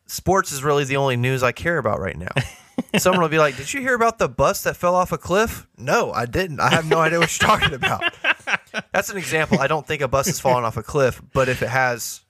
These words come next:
Speaker 1: sorry. Um, but, but, like, you know, the church right now as a whole is in this such, is in such a weird place, and it's like a, if you're not with us, you're against us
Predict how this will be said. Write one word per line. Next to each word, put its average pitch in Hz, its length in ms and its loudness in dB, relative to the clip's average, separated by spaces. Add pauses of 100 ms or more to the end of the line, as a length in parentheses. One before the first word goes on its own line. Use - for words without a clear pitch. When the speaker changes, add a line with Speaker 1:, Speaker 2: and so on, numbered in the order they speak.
Speaker 1:
sorry. 110 460 -2 (360)
Um, 120 380 -2 (460)
but, - 160 -4 (100)
but, 175 140 2
like, 165 220 0 (140)
you 185 140 -8
know, 151 220 -4 (1040)
the 135 140 -8
church 208 460 -4
right 147 160 -6
now 135 180 -2
as 127 100 -6
a 120 40 -8
whole 160 260 -8
is 131 140 -12
in 131 80 -8
this 120 140 -6
such, - 440 -6
is 135 180 -8
in 139 120 -6
such 156 220 -4
a 151 40 -6
weird 131 200 -2
place, 147 280 -4
and 131 100 -6
it's 101 240 -4
like 127 180 2
a, 104 220 -4 (920)
if 139 120 -4
you're 123 100 0
not 143 240 2
with 131 200 -4
us, 143 180 -6
you're 120 140 -4
against 113 400 -8
us - 400 -4